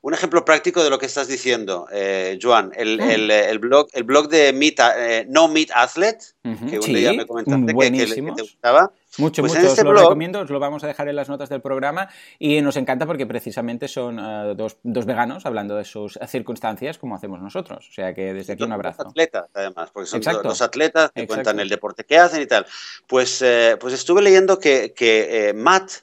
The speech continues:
Speaker 1: eh, uno
Speaker 2: Mm.
Speaker 1: de ellos estaba contando cómo, cómo había sido su proceso.
Speaker 2: Ujú.
Speaker 1: Y, y realmente la primera vez que él intentó dejar la carne, estuvo una semana, dos semanas, no paraba de pensar en ello y,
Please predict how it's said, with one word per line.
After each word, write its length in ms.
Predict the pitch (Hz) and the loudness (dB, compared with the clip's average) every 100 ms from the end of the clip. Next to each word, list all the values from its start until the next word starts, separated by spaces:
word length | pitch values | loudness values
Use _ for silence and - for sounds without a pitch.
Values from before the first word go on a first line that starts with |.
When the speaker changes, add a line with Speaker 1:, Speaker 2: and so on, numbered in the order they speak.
| _ _ _ 117 | _ _ _ 0
Speaker 1:
eh, 120 | 113 | 2
uno 180 | 127 151 | 4 4
Speaker 2:
Mm. 40 | |
Speaker 1:
de 80 | 156 | 4
ellos 200 | 170 185 | 4 2
estaba 300 | 139 165 185 | 0 0 2
contando 600 | 165 127 175 175 190 190 | 0 2 4 4 2 2
cómo, 520 | - 160 180 185 123 | 2 4 6 4 2
cómo 260 | - 139 185 | -4 2 4
había 180 | 147 120 | 4 2
sido 280 | 123 123 131 | -2 -4 -4
su 240 | 120 104 | -4 -4
proceso. 560 | 98 95 180 - 98 - - - | -6 -4 -2 -2 -6 -8 -12 -12
Speaker 2:
Ujú. 320 | 98 95 156 | -10 -12 -4
Speaker 1:
Y, 380 | 151 127 123 123 | 0 2 2 0
y 200 | - 120 | -2 0
realmente 340 | 113 131 185 190 | 4 4 6 6
la 140 | 139 | 4
primera 280 | 135 131 165 | 4 4 6
vez 140 | 196 | 6
que 80 | 190 | 2
él 60 | 156 | -2
intentó 260 | 151 143 160 | -2 2 0
dejar 280 | 143 151 135 | 2 2 2
la 120 | 131 | 4
carne, 460 | 127 131 180 226 | 2 2 0 -2
estuvo 600 | 135 - 151 143 127 104 _ | -6 -6 0 2 2 -2 _
una 220 | - 107 110 | -18 -14 -8
semana, 360 | 104 107 127 | 0 2 2
dos 120 | 120 | 0
semanas, 320 | 127 139 165 - - - | 0 0 0 -2 -18 -2
no 160 | 113 135 | 2 4
paraba 220 | 143 139 | 8 8
de 100 | 131 | 6
pensar 320 | 135 123 139 | 2 2 2
en 140 | 139 | 4
ello 300 | 151 165 202 - | 4 4 4 2
y, 420 | 127 120 113 107 | -2 -2 -2 -4